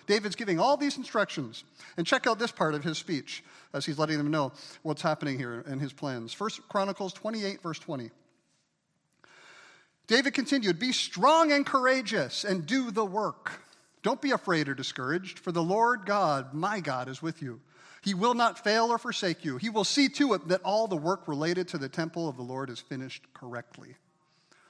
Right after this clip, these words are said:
Why would he add this to his list of instructions? Serve me, pass it on to your kids, obey me, work hard, use this much gold, this much silver.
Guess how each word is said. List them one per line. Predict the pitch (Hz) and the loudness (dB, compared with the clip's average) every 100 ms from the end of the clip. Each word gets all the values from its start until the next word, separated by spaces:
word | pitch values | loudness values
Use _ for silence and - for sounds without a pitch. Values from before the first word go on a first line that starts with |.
| _ - _ | _ -20 _
Why | 240 | 2
would | 320 285 | 2 2
he | |
add | 285 285 | 0 0
this | 190 147 | -4 -6
to | - 190 | -6 -4
his | 190 170 | -4 -4
list | 196 202 | -4 -6
of | 196 | -8
instructions? | 196 - 226 - 139 | -6 -6 -8 -6 -6
Serve | - 170 175 165 | -4 -2 -2 -2
me, | 160 156 | -2 -2
pass | - 196 185 | 0 -2 -2
it | 180 | -4
on | 165 | -4
to | 156 | -4
your | 147 | -6
kids, | - 143 139 135 | -4 -6 -6 -8
obey | 131 175 196 | -6 -4 -4
me, | 175 165 165 - - | -2 -4 -6 -10 -20
work | - 196 - | -6 -6 -2
hard, | 156 151 165 | -2 -2 -6
use | 202 | -8
this | 190 175 | -8 -6
much | 156 | -6
gold, | 160 160 | -6 -6
this | 160 - | -8 -10
much | 147 | -10
silver. | - 135 | -10 -12